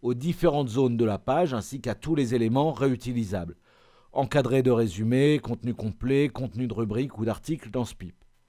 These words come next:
et réussir à déterminer quels sont les éléments qu'on veut remplacer, savoir les programmer et placer les fichiers ou les fonctions qui leur correspondent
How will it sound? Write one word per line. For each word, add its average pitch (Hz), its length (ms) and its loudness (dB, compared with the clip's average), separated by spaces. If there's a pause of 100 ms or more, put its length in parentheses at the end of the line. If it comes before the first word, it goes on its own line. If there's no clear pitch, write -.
(460)
et 135 140 2
réussir 151 560 4
à 117 60 2
déterminer 117 720 0 (380)
quels 170 180 6
sont 175 200 0
les 135 220 2
éléments 131 320 4
qu'on 127 180 -2
veut 123 160 4
remplacer, 123 760 0 (380)
savoir 180 420 4
les 147 100 4
programmer 123 680 0 (220)
et 107 80 -8
placer 170 380 2
les 151 100 4
fichiers 135 380 -4
ou 120 80 2
les 123 100 2
fonctions 127 420 -6
qui - 180 -4
leur 165 160 4
correspondent 127 600 -2